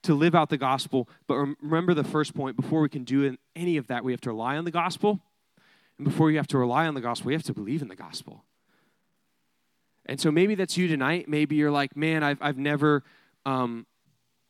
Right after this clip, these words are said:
become a Christian. I've never confessed that Jesus is my Lord and my Savior and that God raised him from the dead, I, I, and that, that he was God.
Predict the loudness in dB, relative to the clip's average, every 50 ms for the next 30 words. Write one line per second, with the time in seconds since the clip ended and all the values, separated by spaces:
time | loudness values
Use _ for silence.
0 | _ _ -2 -2 0 0 -2 -4 -4 -2 -2 -2 -2 -4 -4 0 2 4 4 4
1 | 2 -2 -4 -4 -4 -4 -4 -4 -4 -2 0 0 0 0 -2 -6 -8 -4 -2 -2
2 | -2 -2 -2 -4 -4 0 0 0 0 -2 -4 -4 -2 -2 0 2 2 2 2 0
3 | -2 -4 -6 -4 -2 -2 0 0 2 2 2 2 0 -2 -4 -8 -6 -4 -2 0
4 | 0 0 0 0 -2 -6 -8 -8 -8 -8 -8 -4 -4 -2 -2 -2 -4 -6 -10 _
5 | _ _ _ _ _ _ _ _ _ -6 -4 -2 -2 -2 -4 -6 -6 -12 -12 -14
6 | -16 -16 -14 -12 -10 -8 -6 -6 -6 -6 -8 -10 -10 -8 -2 2 2 2 2 2
7 | -2 -4 -2 0 2 2 2 2 0 -2 -4